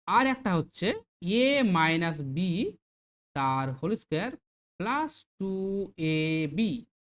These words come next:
এইটা হচ্ছে সব থেকে ইম্পর্টেন্ট একটা সূত্র, প্লাস কনফিউশনের একটা সূত্র। কিরকম তোমাদের মনে হবে যে, "স্যার, এখানে দেখেন এ স্কয়ার প্লাস বি স্কয়ার আছে, কিন্তু এর আবার দুটো সূত্র, একটা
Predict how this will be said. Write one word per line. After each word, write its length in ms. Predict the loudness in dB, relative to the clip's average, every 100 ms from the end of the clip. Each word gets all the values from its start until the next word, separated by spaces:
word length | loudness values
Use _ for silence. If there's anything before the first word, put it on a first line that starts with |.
| 0
এইটা 1120 | 2 4 2 2 2 2 4 6 6 2 -2 -4
হচ্ছে 320 | -6 -4 -8
সব 260 | -4 -6 -6 -8
থেকে 240 | -6 -6 -4
ইম্পর্টেন্ট 720 | -4 -4 -4 -6 -4 -4 -4
একটা 500 | -6 -6 -4 -4 -4 _ _ _ -10
সূত্র, 560 | -6 -6 -6 -8 -8 -8
প্লাস 340 | -4 -2 -2 -6 -6
কনফিউশনের 680 | 0 0 2 0 0 -2 -2
একটা 440 | -4 -4 -6 -6 _ _ _ -6
সূত্র। 420 | -4 -4 -8 -18 _ _ _ _ _ 0
কিরকম 340 | 2 2 0
তোমাদের 240 | 0 -2 -2
মনে 180 | 0
হবে 260 | 0 0 -2 -10 _ _
যে, 60 | -12
"স্যার, 320 | -4 -4 -4 -8 _ _ -6
এখানে 340 | 0 0 0
দেখেন 280 | 0 -2 -4 _ -2
এ 180 | 2 2
স্কয়ার 260 | 2 0
প্লাস 220 | 0 -2 0
বি 140 | -2
স্কয়ার 220 | -2 -2
আছে, 240 | -4 -4 -8 -10 2
কিন্তু 300 | 6 6 6
এর 280 | 4 4 4
আবার 200 | 2 0 -2 -4
দুটো 380 | 0 0 0 -2
সূত্র, 400 | -2 -2 -4 -6 _ -12
একটা 200 | -4